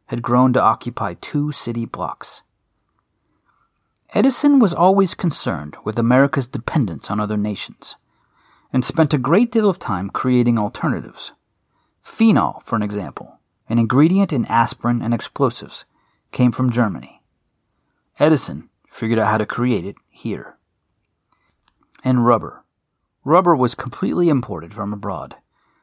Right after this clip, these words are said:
but was very important to Henry Ford and Harvey Firestone, two of his friends. Together, they provided financial assistance,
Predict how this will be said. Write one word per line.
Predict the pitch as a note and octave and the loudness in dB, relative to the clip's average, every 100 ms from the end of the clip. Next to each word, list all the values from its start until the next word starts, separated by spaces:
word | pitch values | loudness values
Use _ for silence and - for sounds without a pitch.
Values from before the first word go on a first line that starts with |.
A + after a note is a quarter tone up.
| _ | _
but | - A#2+ | -6 -2
was | B2 | -2
very | G#2+ E3+ G#3 | 2 4 4
important | A3+ - A2 D#2 C3 - | 2 -2 -6 -8 -10 -14
to | A#2 | -10
Henry | - B2+ C#3+ | -2 0 0
Ford | D3+ - G#2 B1 - _ - | -2 -6 -8 -8 -16 _ -10
and | A2+ | -4
Harvey | A2+ G#2 G#2 | -2 -2 -4
Firestone, | - D3 G2+ - - D#2 - _ _ | -2 -2 -2 -6 -16 -18 -20 _ _
two | - A#2 | -6 -4
of | G2+ | -4
his | G#2 | -8
friends. | - B2 C#2+ - - _ _ _ _ _ _ _ | -6 -8 -8 -14 -18 _ _ _ _ _ _ _
Together, | - C#3+ G3+ G#2 D#2 - _ _ _ _ _ | 0 4 2 2 -8 -14 _ _ _ _ _
they | C#3+ | -2
provided | C#3+ C#3+ D3 C#3+ C#3 | 0 0 2 2 0
financial | - B2+ C3+ F#3+ - - | 0 2 4 2 0 -6
assistance, | - - - - - | -8 -12 -14 -16 -16